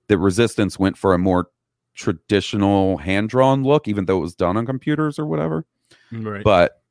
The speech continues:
Speaker 1: it just didn't have the same detail and lighting effects and stuff. This first episode, I thought looked crazy good.
Speaker 2: Right.
Speaker 1: Like, some of the lighting in a few of those scenes was, like, out of this world, I thought, like,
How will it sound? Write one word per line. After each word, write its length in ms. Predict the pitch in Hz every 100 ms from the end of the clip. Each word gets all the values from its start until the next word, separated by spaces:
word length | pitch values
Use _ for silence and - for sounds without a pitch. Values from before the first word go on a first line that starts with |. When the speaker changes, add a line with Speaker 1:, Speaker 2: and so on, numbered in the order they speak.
| -
Speaker 1:
it 340 | 131 - - -
just 220 | 135 147
didn't 160 | - 123
have 200 | 143 120
the 80 | 107
same 380 | 127 120 92 -
detail 540 | 98 95 110 104 107
and 160 | 87 80
lighting 360 | 82 92 120
effects 440 | 131 - 143 139 -
and 140 | 147
stuff. 400 | - 160 170 - _ _ _ _ _
This 640 | 98 92 127 262 - - -
first 500 | - - 110 131 -
episode, 540 | - 101 - 135 147 143
I 80 | 117
thought 260 | - 139 -
looked 220 | 98 - _
crazy 880 | - - - 78 87 104 95 80 80
good. 400 | 73 76 67 - _ _ _ -
Speaker 2:
Right. 140 | 104
Speaker 1:
Like, 400 | 95 85 - - _ _ _ _ _ _ _ _ -
some 300 | - 151 202
of 80 |
the 140 | 143 107
lighting 640 | 85 78 87 104 87 80
in 160 | 80 87
a 60 |
few 280 | 82 107 110
of 80 | 104
those 240 | 92 87 -
scenes 400 | 92 92 80 80
was, 220 | 78 73
like, 300 | 71 71 - _ _
out 220 | 120 131 107
of 100 | 85
this 240 | 82 -
world, 380 | 80 90 87 78
I 80 | 78
thought, 260 | 80 78
like, 300 | 82 80 -